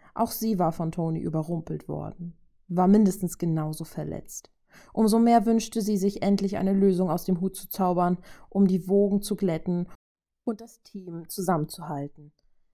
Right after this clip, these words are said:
Während die anderen noch debattierten, zog Vajo sich in eine Ecke zurück und schnappte sich ein Tablet. Zwei Stunden später.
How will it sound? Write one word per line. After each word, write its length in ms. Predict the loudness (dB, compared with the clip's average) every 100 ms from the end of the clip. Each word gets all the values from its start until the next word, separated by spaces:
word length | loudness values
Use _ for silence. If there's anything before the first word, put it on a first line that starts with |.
| _ _ _
Während 300 | 4 4 2
die 80 | 2
anderen 380 | 4 4 4 2
noch 140 | 2
debattierten, 920 | 0 0 -2 0 0 2 2 2 2
zog 280 | 2 2 2
Vajo 260 | 2 4
sich 200 | 2 -2
in 100 | -2
eine 200 | 0 -2
Ecke 240 | -2 -6 -8
zurück 500 | -6 -4 -4 -6 -4
und 140 | -4
schnappte 360 | 0 -2 -2 -4
sich 180 | -4 -2
ein 120 | -2
Tablet. 500 | -2 -6 -6 -12 -14 -20 _ _ _ _ _ _ _ _ _
Zwei 280 | -8 -2 -2
Stunden 320 | -2 -8 -6
später. 540 | -6 -4 -8 -8 -14